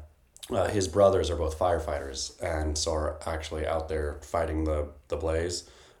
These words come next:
Um, and he sent me, we'll put stuff up on Beach Grit later today and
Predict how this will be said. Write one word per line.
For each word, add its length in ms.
Um, 340
and 160
he 220
sent 260
me, 80
we'll 140
put 180
stuff 240
up 160
on 220
Beach 260
Grit 220
later 220
today 500
and 400